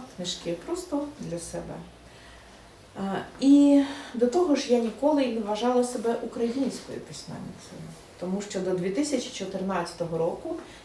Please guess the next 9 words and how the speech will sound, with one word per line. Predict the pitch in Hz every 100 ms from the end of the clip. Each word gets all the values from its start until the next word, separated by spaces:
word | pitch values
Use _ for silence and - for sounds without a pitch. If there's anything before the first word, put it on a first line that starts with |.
| -
я | 202
читала, | 196 - - 190 175
писала | 165 196 - 180 160 - -
і | 175
говорила | 175 160 151 165 208 254 294 -
російською | 196 185 - 175 165 - - 170 170 175 - 175
мовою. | 160 165 - - - - -
Я | 190 202
східнячка. | - 208 185 185 180 -